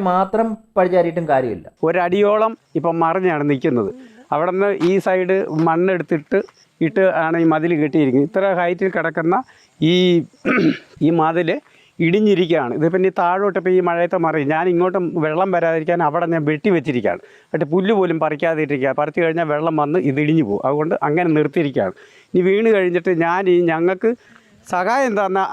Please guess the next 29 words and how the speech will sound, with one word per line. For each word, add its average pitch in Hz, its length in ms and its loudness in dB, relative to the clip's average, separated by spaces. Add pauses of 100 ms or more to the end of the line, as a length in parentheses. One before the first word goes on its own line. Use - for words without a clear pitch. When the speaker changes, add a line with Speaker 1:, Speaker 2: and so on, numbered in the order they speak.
Speaker 2:
അദ്ദേഹത്തിൻ്റെ 175 500 0 (320)
പിന്നെ 151 260 0 (320)
പറമ്പിലോട്ടേ 139 500 0
ഇത് 127 140 2
വീഴുകയുള്ളൂ. 117 380 2 (120)
അത് 180 160 2
പിന്നെ 180 220 0
അവിടെ 170 160 -2
നിന്ന് 160 180 0
മാറണം, 135 480 -2
മാറ്റണം, 131 380 -2 (160)
എന്തെല്ലാം 135 460 -2
പ്രശ്നങ്ങൾ 131 460 -2 (140)
ഉണ്ടാകും. 110 360 -2
അപ്പം - 180 -2 (200)
Speaker 1:
ഒരുപക്ഷെ 147 320 0 (120)
നല്ല 156 260 2
കാര്യം 185 260 4
ചെയ്തതാണ് 165 420 0
എല്ലാവരും, 123 340 -2 (300)
പക്ഷേ 143 260 -2
അത് 160 60 0 (120)
ഒരു 151 160 2
വർഷം 170 260 -2
കഴിഞ്ഞപ്പോഴത്തേന് 139 580 -4 (220)
അത് 135 100 -4 (100)
മറ്റൊരു 175 420 -4
രീതിയിൽ 151 260 -4 (120)
തെറ്റായിട്ട് 170 480 2